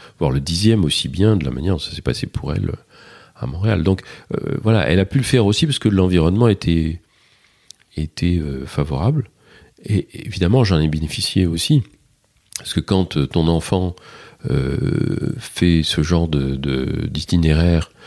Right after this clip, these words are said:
euh, toi, tu veux que ça se passe le mieux possible. Et puis, quand t'es dans un environnement où ça se passe bien,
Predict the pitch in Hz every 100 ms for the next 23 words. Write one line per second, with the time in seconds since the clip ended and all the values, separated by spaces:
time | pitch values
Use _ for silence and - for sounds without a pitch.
0 | - - - - 67 67 67 - - -
1 | - - - - 76 73 71 82 - 69
2 | 67 69 - 85 78 - 71 71 73 73
3 | 147 139 90 73 - 78 - 82 78 71
4 | 67 69 69 82 85 71 69 - 62 69
5 | 113 -